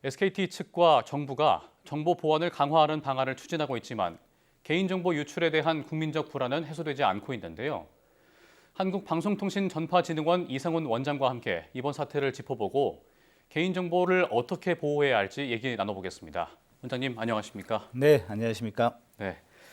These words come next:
Speaker 1: 이번 유심 해킹 사태를 계기로 많은 분들이 유심에 대한 관심을 갖고 계신데요. 정말 많은 또 중요한 정보들이 담겨져 있고 또 해킹에 취약하다는 것도 알게 되면서 우려가 점점 더 커지고 있는 것 같습니다.
Speaker 2: 네, 그렇습니다.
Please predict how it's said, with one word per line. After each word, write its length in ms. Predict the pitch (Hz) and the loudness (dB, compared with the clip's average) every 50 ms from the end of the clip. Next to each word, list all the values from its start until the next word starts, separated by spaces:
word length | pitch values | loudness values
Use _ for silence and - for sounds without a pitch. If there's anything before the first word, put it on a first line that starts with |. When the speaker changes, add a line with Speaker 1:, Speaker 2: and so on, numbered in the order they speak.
| - - - - - - - - | -20 -20 -20 -20 -20 -20 -16 -10
Speaker 1:
이번 260 | - 135 127 160 151 127 | -6 -2 -2 0 0 0
유심 340 | 143 139 - 180 175 165 | -2 -2 0 0 0 0
해킹 300 | 151 165 - 190 180 170 | -2 -4 -2 -2 -2 0
사태를 540 | - 165 160 156 - 165 151 151 147 147 147 | 0 -2 -4 -2 0 2 4 4 4 2 0
계기로 400 | - 139 123 131 135 160 170 - - | -2 -4 -4 0 0 0 0 0 0
많은 240 | 117 117 151 160 170 | 0 0 2 0 0
분들이 520 | 143 147 139 131 120 107 95 107 131 139 - - _ - | -2 -4 -4 -4 -2 -2 -2 -4 -6 -8 -12 -16 _ -10
유심에 320 | 104 107 - - 143 139 | -10 -8 -6 -6 -4 -4
대한 420 | 120 123 117 127 120 117 101 - - - | -4 -4 -4 -4 -6 -8 -8 -12 -14 -20
관심을 480 | - - 110 113 113 - 139 131 127 117 | -10 -8 -6 -6 -6 -6 -6 -6 -6 -6
갖고 240 | - 110 - - 117 | -8 -8 -6 -6 -4
계신데요. 640 | 113 107 - - 110 90 113 143 160 110 82 78 - _ _ _ - - - - - - - - - - - - _ - | -4 -6 -6 -8 -8 -4 -2 -2 0 -2 -2 -6 -12 _ _ _ -20 -20 -20 -20 -20 -20 -20 -20 -20 -20 -20 -20 _ -16
정말 240 | - 147 175 196 151 | -4 0 2 2 4
많은 680 | 98 104 131 175 208 226 220 214 202 180 143 - 123 117 | 6 6 8 8 8 6 6 6 4 2 0 -2 -6 -4
또 80 | - 147 | -4 -4
중요한 380 | - - - 165 190 208 196 | -4 -2 -2 2 2 2 2
정보들이 340 | 175 175 170 170 156 160 151 | 2 2 0 0 0 -2 -2
담겨져 380 | - - 135 139 135 135 - 135 | -2 -2 -4 -4 -2 0 0 0
있고 480 | 113 196 - - 113 95 87 78 - - | 0 0 -2 0 0 0 0 0 -4 -8
또 80 | - | -6
해킹에 340 | 104 - 185 - - 175 175 | -4 -4 -4 -2 -2 -4 -4
취약하다는 640 | - - - 240 233 226 233 - 190 208 202 190 180 | -4 0 2 4 4 4 4 0 0 0 0 0 0
것도 220 | 165 151 - 156 | -2 0 4 4
알게 200 | 104 104 113 143 | 4 4 4 2
되면서 460 | 135 135 113 101 98 - 147 147 110 | -2 -2 -4 -4 -4 -2 -2 -2 -2
우려가 300 | 90 98 113 139 143 160 | -2 0 0 0 0 0
점점 280 | - - 143 147 202 208 | -2 -4 -4 -2 -2 -2
더 80 | 185 | -2
커지고 360 | 156 - - - - 170 165 151 | -4 -6 -8 -10 -8 -8 -8 -6
있는 120 | 135 123 | -6 -6
것 60 | 120 107 | -4 -6
같습니다. 400 | 90 - - 90 80 85 80 78 - _ _ _ _ _ _ _ _ _ _ _ _ _ _ - - _ _ _ | -6 -6 -8 -12 -12 -12 -12 -14 -16 _ _ _ _ _ _ _ _ _ _ _ _ _ _ -20 -20 _ _ _
Speaker 2:
네, 200 | - 127 131 123 110 | -2 0 2 2 2
그렇습니다. 640 | - 135 131 123 - 117 113 110 107 104 95 90 | 2 0 -2 -2 -2 -4 -2 0 2 2 2 0